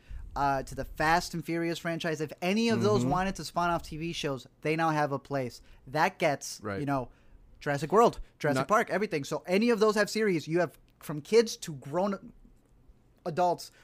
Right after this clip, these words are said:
Speaker 1: wanting to get this
Speaker 2: Not to
Speaker 1: service.
Speaker 2: mention, we've talked about The Office several times on this, uh, podcast, how that used to be the, or maybe still is, like, the most popular show on Netflix.
Speaker 1: Easily.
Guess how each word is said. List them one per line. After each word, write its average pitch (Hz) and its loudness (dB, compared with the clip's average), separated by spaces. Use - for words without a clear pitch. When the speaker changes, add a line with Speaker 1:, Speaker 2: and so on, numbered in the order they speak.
Speaker 1:
wanting 160 0
to 165 -4
get 156 0
this 151 2
Speaker 2:
Not 147 6
to 175 4
Speaker 1:
service. 139 0
Speaker 2:
mention, 147 2
we've 131 0
talked 143 2
about 127 0
The 117 -4
Office 120 2
several 135 2
times 107 -2
on 107 -2
this, - -6
uh, 101 0
podcast, 127 0
how 107 -2
that 110 -6
used 113 -6
to 117 -2
be 110 -4
the, 107 -8
or 135 2
maybe 135 -2
still 127 0
is, 135 6
like, 113 -4
the 117 -4
most 113 -2
popular 117 0
show 117 -4
on 98 -4
Netflix. 170 -4
Speaker 1:
Easily. 147 -6